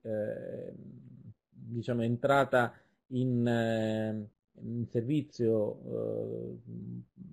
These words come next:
più, da, da tan-, da, da più tempo e adesso si è fermata, eh, al, come,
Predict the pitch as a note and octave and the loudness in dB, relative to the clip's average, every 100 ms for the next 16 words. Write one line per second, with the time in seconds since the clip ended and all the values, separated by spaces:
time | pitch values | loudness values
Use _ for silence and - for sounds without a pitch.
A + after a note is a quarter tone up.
0 | A#2 _ A#2+ A#2 A#2+ A#2 A#2+ A2+ A2+ A2+ | -20 _ -2 2 4 2 -2 -2 -2 -2
1 | G#2+ A2 A2 A#2+ A2+ C3 A#2 A2+ A2 - | 0 2 4 2 -2 -4 0 2 0 0
2 | D#3 - A#2+ A2+ A#2+ A#2+ F#3 E3 D#3+ A#2+ | -2 2 2 4 2 2 2 2 0 0
3 | B2 A2+ A2+ - A2 G#2 - G2+ G#2+ G#2+ | 0 0 -2 -2 -6 -4 -4 -2 -2 -2
4 | G#2+ G#2 - _ _ _ - G#2+ G#2 - | -2 -2 -6 _ _ _ -4 -2 -2 -2
5 | A2+ G#2+ A2 G#2+ G#2 - - A2 G#2+ A2 | -2 0 0 2 0 -2 -6 -4 0 0
6 | G#2 - | -2 -8